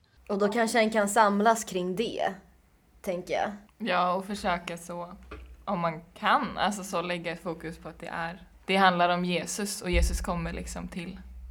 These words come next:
Speaker 2: oss alla för att bara så kunna omfamna oss, typ. Och då spelar det ingen roll så här,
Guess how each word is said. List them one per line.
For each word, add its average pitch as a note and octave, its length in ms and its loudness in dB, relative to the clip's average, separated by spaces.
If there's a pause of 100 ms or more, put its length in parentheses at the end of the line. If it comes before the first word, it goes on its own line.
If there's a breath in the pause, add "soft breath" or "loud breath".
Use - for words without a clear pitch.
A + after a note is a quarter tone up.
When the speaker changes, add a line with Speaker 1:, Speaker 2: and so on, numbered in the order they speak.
Speaker 2:
oss F3+ 180 0
alla E3+ 360 0 (640)
för F#3+ 120 8
att F3 120 8
bara D#3+ 220 2
så - 200 -8 (460)
kunna G3 180 10
omfamna E3+ 420 4
oss, A#3+ 360 0
typ. - 220 -12 (560 soft breath)
Och F3 100 -2
då F3 120 0
spelar F#3 280 4
det F#3 60 4
ingen F3 180 0
roll F3+ 360 6
så - 120 -6
här, - 260 -6